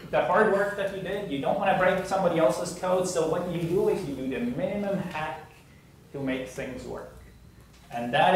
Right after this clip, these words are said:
is what brings a lot of the messes into your code, right? When I was talking about how your codes decay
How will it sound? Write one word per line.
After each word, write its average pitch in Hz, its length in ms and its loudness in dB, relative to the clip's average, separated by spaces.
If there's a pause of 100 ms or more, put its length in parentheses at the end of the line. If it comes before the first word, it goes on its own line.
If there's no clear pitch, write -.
is 156 200 4
what 131 280 0
brings 156 380 0
a 110 140 0
lot 139 420 2
of - 240 2
the 123 160 0
messes 127 640 -6
into 120 240 -10
your 110 160 -8
code, 123 240 -12
right? 117 180 -8
When 151 100 0
I 175 160 6
was 185 180 6
talking 226 280 2
about 170 220 6
how 190 200 4
your 165 140 0
codes 170 380 2
decay 143 600 -4